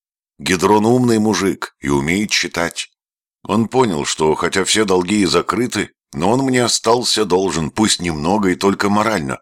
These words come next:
но должен. А с учётом того, что дикие обосновались на севере, такой должник никак не будет лишним. Рано или поздно мне туда, на север, идти.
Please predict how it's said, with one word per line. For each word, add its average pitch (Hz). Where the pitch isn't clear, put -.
но 71
должен. 82
А 64
с 64
учётом 92
того, 98
что 98
дикие 92
обосновались 90
на -
севере, 95
такой 131
должник 110
никак 98
не 78
будет 80
лишним. 92
Рано 82
или 80
поздно 92
мне 92
туда, 87
на 92
север, 95
идти. -